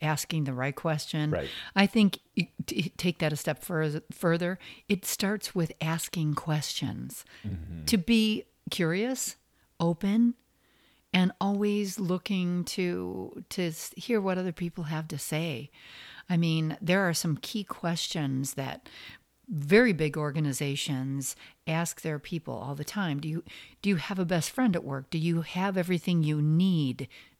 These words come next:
Speaker 1: to do your job safely, comfortably, all those things? If you're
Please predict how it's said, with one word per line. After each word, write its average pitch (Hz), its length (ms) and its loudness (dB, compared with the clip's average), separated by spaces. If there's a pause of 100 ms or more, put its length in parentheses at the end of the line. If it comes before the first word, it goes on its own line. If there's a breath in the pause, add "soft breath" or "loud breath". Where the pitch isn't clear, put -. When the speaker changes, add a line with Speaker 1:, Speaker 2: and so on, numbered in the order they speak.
Speaker 1:
to - 120 -2
do 170 140 4
your 151 240 2
job 147 420 -2 (600)
safely, 160 720 2 (560 loud breath)
comfortably, 156 640 2
all 175 220 2
those 170 280 2
things? - 320 -2
If 139 180 -6
you're 165 180 -2